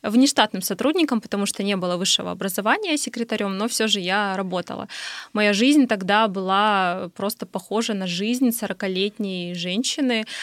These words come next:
А, я работала до шести, потом бежала на учебу, вечернее обучение до десяти, и в одиннадцать я приходила домой. Я так проработала восемь месяцев из-за уважения к родителям,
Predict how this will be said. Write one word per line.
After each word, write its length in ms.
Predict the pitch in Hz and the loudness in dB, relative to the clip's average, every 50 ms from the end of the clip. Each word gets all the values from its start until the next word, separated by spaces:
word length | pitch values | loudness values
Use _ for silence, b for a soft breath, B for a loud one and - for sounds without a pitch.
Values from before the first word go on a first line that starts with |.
| B B B B B | B B B B B
А, 440 | - - 196 190 190 185 185 180 180 180 | -4 -2 0 0 0 0 0 0 -2 -2
я 480 | 185 180 196 190 190 185 180 180 - 202 202 - | -2 -2 0 0 0 0 0 -2 -6 -8 -4 0
работала 560 | 202 202 185 170 208 185 202 - 285 269 247 | 0 0 0 0 0 -2 -2 -2 -2 0 0
до 100 | 220 220 | 0 0
шести, 500 | 226 - - 226 - - - 233 220 214 214 B B B B B B B - | 0 -2 -2 -4 -6 -2 0 2 2 2 0 B B B B B B B -6
потом 240 | 208 - 220 214 | -2 0 2 2
бежала 340 | 190 202 185 208 202 202 196 190 | 2 2 2 2 2 2 2 0
на 140 | 180 175 | -2 -4
учебу, 560 | 175 175 - - - 180 185 202 220 262 285 285 | -4 -4 -4 -4 -2 -2 0 0 0 0 0 -2
вечернее 460 | - 240 226 - - 214 208 214 202 185 | -4 -4 -2 0 0 0 0 0 -2 -2
обучение 400 | 190 208 - - 233 208 202 190 | -2 -4 -2 -2 0 0 0 2
до 140 | 175 208 | 2 2
десяти, 640 | 190 185 185 180 - 208 190 - - - 175 165 196 - _ - | 2 0 -2 -2 -2 -4 -4 -4 -4 -4 -4 -6 -8 -10 _ -6
и 120 | - 196 | -6 -6
в 140 | 180 170 - 202 | -4 -2 0 0
одиннадцать 460 | 196 165 190 226 262 277 - - - | 2 2 4 2 2 2 0 0 2
я 160 | 185 185 214 | 2 2 2
приходила 460 | - - 220 - 196 185 190 202 202 | 0 -4 -6 -6 -4 -4 -2 -2 -2
домой. 360 | 180 185 185 175 165 170 175 - _ _ _ B B B B B B B B - | -4 -4 -4 -4 -6 -6 -8 -12 _ _ _ B B B B B B B B -2
Я 100 | 208 208 | 0 0
так 120 | - 202 - | 0 0 2
проработала 560 | - 214 202 208 196 226 220 226 208 196 190 | 2 2 2 2 2 0 0 2 0 0 0
восемь 300 | 185 202 202 - - 190 | 0 0 -2 -2 -2 -2
месяцев 520 | 185 202 233 - 320 294 - 269 247 - | -2 0 0 -2 -4 -4 -4 -4 -4 -4
из-за 200 | 226 202 202 202 | -2 -2 0 -2
уважения 580 | 190 185 196 202 196 214 202 196 180 185 185 175 - _ | -2 -2 -2 -2 0 0 0 -2 -2 -6 -8 -10 -12 _
к 300 | - - - 190 202 - - _ _ _ _ - | -10 -8 -6 -6 -6 -8 -10 _ _ _ _ 0
родителям, 760 | 226 214 214 190 185 220 277 - 359 294 262 233 226 220 | 2 2 2 2 2 0 2 2 4 4 4 4 2 0